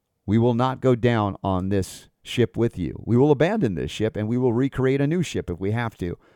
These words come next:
But we're not going down with the globalists, the New World Order eaters, the pharmaceutical church." I am not a card-carrying member. I am not a casual member. I do not worship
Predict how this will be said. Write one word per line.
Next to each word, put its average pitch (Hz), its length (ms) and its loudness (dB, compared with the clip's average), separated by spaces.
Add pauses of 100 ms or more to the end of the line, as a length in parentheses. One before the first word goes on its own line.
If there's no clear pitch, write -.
(380)
But 107 80 0
we're 104 180 0
not 123 220 -2
going 113 260 0
down 110 300 0
with 92 100 -4
the 104 80 -6
globalists, 101 720 0 (320)
the 101 80 0
New 113 160 4
World 110 320 4
Order 110 320 2
eaters, - 540 -4 (1200)
the 110 60 -2
pharmaceutical 117 680 2
church." 110 400 0 (240)
I 120 200 2
am 113 180 -2
not 127 220 2
a - 40 2
card-carrying 139 540 2
member. 143 320 0
I 113 120 -2
am 107 160 -2
not 117 240 -2
a 101 100 -2
casual 131 640 0 (100)
member. 135 400 2 (220)
I 127 100 4
do 123 320 4
not 120 560 2
worship 120 560 2